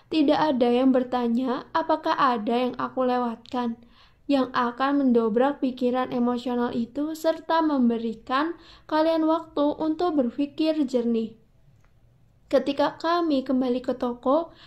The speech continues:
ayah kaya menjelaskan bahwa orang kaya benar-benar menghasilkan uang. Mereka tidak bekerja untuk uang.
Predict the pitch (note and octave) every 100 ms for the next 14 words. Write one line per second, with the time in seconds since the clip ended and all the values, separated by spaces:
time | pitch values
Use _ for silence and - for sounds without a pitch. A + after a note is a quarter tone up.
0 | - D4 D4+ D4+ D#4 D#4 E4 D#4+ C4 B3+
1 | B3+ C4+ C#4 B3+ A#3+ A#3+ A#3+ B3 A#3+ B3
2 | B3 B3 A#3+ B3+ D4 D#4+ - - - D#4
3 | E4 E4 C#4+ C4 C#4 C4+ B3 A#3+ A#3+ A#3+
4 | B3 B3+ C4+ B3+ A#3 - - - - C4
5 | B3+ B3 B3 B3+ C4 C#4 C#4 A#3+ B3+ D4
6 | C#4+ C#4 A#3+ C#4 C4+ C4+ D#4 D4 B3+ B3+